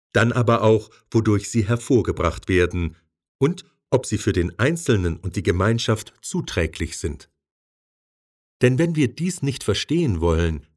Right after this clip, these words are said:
dann werden wir auch das Drogenproblem und die Konsumsucht der Jugendlichen im Westen nicht wirklich in den Griff bekommen.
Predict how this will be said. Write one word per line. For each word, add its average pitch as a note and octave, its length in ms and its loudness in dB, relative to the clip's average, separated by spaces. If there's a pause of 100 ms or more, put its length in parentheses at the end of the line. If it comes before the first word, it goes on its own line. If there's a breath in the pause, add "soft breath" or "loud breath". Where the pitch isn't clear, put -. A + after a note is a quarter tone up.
dann C#3 240 -2
werden A#2 280 2
wir G#2+ 120 0
auch G#2 120 -2
das - 240 -2
Drogenproblem G#2+ 1040 0
und C3+ 160 -6
die - 80 -2
Konsumsucht G2 800 -2
der D#2+ 60 0
Jugendlichen G2 680 -4
im E2+ 160 -6
Westen F#2+ 500 0
nicht G2 320 -2
wirklich A2 400 -2
in G2+ 80 -4
den A2+ 160 0
Griff F#2+ 260 -4
bekommen. D#2 540 -4